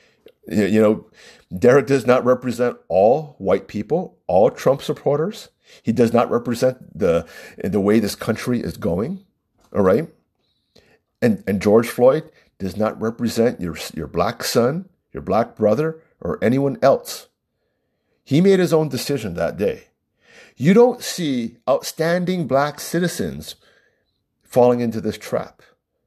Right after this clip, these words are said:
None whatsoever. And everyone should always treat a cop or any person, any person, even if they're a butthead, with respect and dignity. All right?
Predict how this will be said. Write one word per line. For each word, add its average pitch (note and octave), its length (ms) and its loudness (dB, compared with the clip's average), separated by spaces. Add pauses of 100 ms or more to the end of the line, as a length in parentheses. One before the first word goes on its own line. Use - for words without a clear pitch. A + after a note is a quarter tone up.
(320)
None A#2+ 380 2
whatsoever. A2 680 -4 (600)
And B3 260 0
everyone F#3+ 600 2 (520)
should G3 280 -6
always A3+ 400 4
treat - 460 -4
a B2+ 60 0
cop - 480 -2 (600)
or E3+ 300 2
any A3+ 300 4
person, - 600 -2 (800)
any D4+ 240 4
person, F#2 580 -2 (320)
even D#4 260 0
if C#4 140 -2
they're B3+ 180 4
a F#3 80 4
butthead, C#3 580 0 (720)
with E3 200 0
respect - 640 0 (200)
and A2 160 -6
dignity. E3 580 -4 (640)
All A2 80 2
right? C#3 320 4